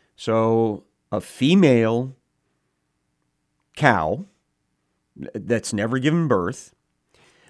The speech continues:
uh, is to be checked to make sure that they are perfect in the sacrificial sense, uh, just like is described in el-, other places, but they also needed to be completely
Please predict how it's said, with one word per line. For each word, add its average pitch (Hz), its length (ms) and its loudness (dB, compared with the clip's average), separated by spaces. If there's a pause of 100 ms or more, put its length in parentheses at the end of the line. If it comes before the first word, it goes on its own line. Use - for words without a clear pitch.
(140)
uh, 113 320 2
is 120 500 2
to 127 120 -2
be 113 500 0 (640)
checked - 380 2
to 143 80 -2
make 131 180 0
sure 123 240 -2
that 113 200 -4
they 120 320 2 (100)
are 113 560 0 (960)
perfect - 800 2 (180)
in 110 640 -2
the 104 420 -4
sacrificial 120 760 -2
sense, 98 600 -8
uh, 104 200 -2
just 101 280 -12
like 107 200 -2
is 107 100 -10
described 101 480 -6
in 104 80 -8
el-, - 220 -10 (160)
other 101 160 -8
places, 90 460 -10 (380)
but 123 140 0
they 131 120 6
also 147 420 2
needed 113 300 -2
to 95 60 -10
be 113 140 -2
completely 110 1000 -6